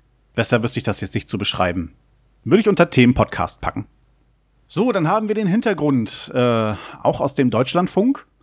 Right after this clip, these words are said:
Der ist öfter mal in meinem Podcatcher gewesen, ab und zu mal wieder rausgeflogen, äh, wenn ich einfach zu viel drinne hatte, aber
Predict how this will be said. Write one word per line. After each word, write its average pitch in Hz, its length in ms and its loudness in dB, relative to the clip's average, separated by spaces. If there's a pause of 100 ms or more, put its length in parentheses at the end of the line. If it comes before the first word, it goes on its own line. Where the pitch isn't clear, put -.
(600)
Der 120 160 2
ist - 260 -4
öfter 175 200 0
mal 180 160 2
in 180 40 -2
meinem 175 140 0
Podcatcher 180 460 -2
gewesen, 165 360 0
ab - 160 0
und 156 60 2
zu 147 140 0
mal 135 120 2
wieder 117 140 2
rausgeflogen, 165 1000 -2
äh, 135 160 2
wenn 131 120 2
ich 123 120 0
einfach 123 260 -2
zu - 120 -6
viel 120 260 -2
drinne 113 300 2
hatte, 113 400 0
aber 92 460 -2